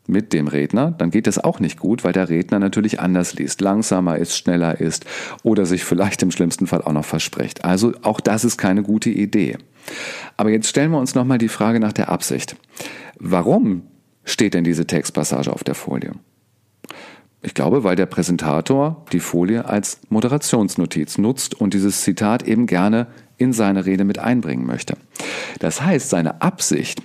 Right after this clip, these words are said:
die ist ja absolut prima. Er hat sich also gut vorbereitet, er hat vielleicht ein spannendes Zitat gefunden, das er platzieren möchte.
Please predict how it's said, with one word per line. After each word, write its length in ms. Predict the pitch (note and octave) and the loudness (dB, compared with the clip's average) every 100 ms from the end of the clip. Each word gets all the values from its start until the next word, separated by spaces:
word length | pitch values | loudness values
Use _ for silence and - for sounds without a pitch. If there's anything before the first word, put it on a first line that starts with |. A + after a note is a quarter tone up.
| - | -2
die 60 | G2+ | 2
ist 80 | A2 | 4
ja 120 | G#2+ | 2
absolut 360 | G#2 - G#2 - | 0 2 0 0
prima. 400 | - F3+ F2+ B1+ | 0 2 2 0
Er 80 | |
hat 80 | E2+ | 0
sich 180 | A#2 G2 | 2 2
also 160 | D#2+ E2+ | 2 2
gut 160 | F#2 | 0
vorbereitet, 800 | - F#3 D#3+ B2+ A2+ A2 A2+ - - - - | 2 0 2 0 0 2 0 0 -8 -14 -12
er 120 | - F#2+ | -2 -2
hat 120 | F#2 | 0
vielleicht 380 | G2 F2+ F#2+ - | 0 0 0 -2
ein 160 | E2+ | -2
spannendes 640 | D#2+ - G2 G2 F2 - - | -2 0 2 2 0 -2 -4
Zitat 420 | A#2+ - D3 C#3+ | -2 0 0 2
gefunden, 600 | B2+ - A2+ A2 G#2 G2 - - | -2 0 0 2 0 -2 -8 -10
das 180 | - G#2+ | -2 2
er 80 | G2 | 2
platzieren 600 | F#2+ F#2 - - F#2+ F2 | 0 -2 -2 -2 0 0
möchte. 420 | E2+ E2 - F2+ | 0 -2 -2 -4